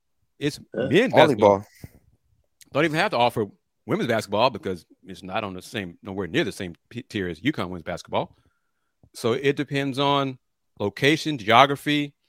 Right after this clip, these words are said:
Speaker 1: different factors. But Andy said it, Will said it. Brett Yormark wants to get into the Northeast.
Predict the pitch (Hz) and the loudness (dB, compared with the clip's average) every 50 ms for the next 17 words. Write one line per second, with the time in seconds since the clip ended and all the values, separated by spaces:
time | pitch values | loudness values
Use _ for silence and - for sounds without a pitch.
0 | _ _ _ - - _ _ _ - - - 151 - 151 131 - - 139 135 139 | _ _ _ -20 -20 _ _ _ -14 -8 -8 -6 -6 -6 -6 -2 2 2 2 2
1 | 139 - 147 143 139 127 - - _ _ _ _ _ _ _ _ _ - _ - | 2 -2 -4 -6 -6 -6 -10 -18 _ _ _ _ _ _ _ _ _ -16 _ -10
2 | 127 - 147 135 147 139 151 151 - - 139 143 143 139 107 117 135 143 139 - | -8 -4 -2 -2 0 0 0 -2 0 2 2 2 2 2 0 0 0 0 0 0
3 | - 135 139 147 156 147 _ _ _ _ _ _ _ _ _ _ _ _ _ _ | 0 0 2 0 0 -6 _ _ _ _ _ _ _ _ _ _ _ _ _ _
4 | - 98 98 120 139 135 101 117 123 120 120 123 123 123 - _ _ - 107 90 | -8 0 2 2 2 2 2 0 0 0 2 0 -2 -2 -4 _ _ -18 -10 -4
5 | 101 110 117 123 117 - - 95 107 113 110 113 110 110 104 104 104 107 117 110 | -2 -2 -2 -2 -4 -6 -8 -4 -2 -2 -2 -2 -4 -6 -6 -6 -4 -2 -2 -4
6 | 107 - 127 120 - - - - - | -4 -4 -8 -8 -8 -10 -14 -16 -18